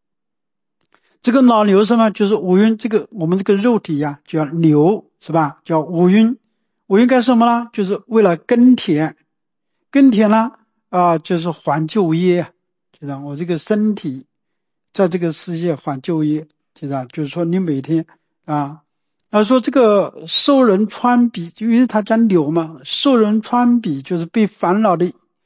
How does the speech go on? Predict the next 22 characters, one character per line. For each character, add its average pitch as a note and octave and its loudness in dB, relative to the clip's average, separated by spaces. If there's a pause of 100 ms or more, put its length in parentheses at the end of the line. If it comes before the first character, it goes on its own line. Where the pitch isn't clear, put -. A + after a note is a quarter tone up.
(300)
被 C4 4
烦 G#3 -2
恼 F#3 2
和 F#3 0
业 B3 2
力 G#3 0
牵 B3+ 2
着， - -2 (100)
啊， C#3+ -6
去 E3 -10
在 E3 -2
六 F#3 -4
道 F3+ 0
轮 D#3+ -4
回 D#3 -4
生 G3+ -6
死， C3 -14 (320)
就 D#3 -10
是 C#3 -8
说 D#3 -4 (460)
那 D#3 -10
个 C#3+ -12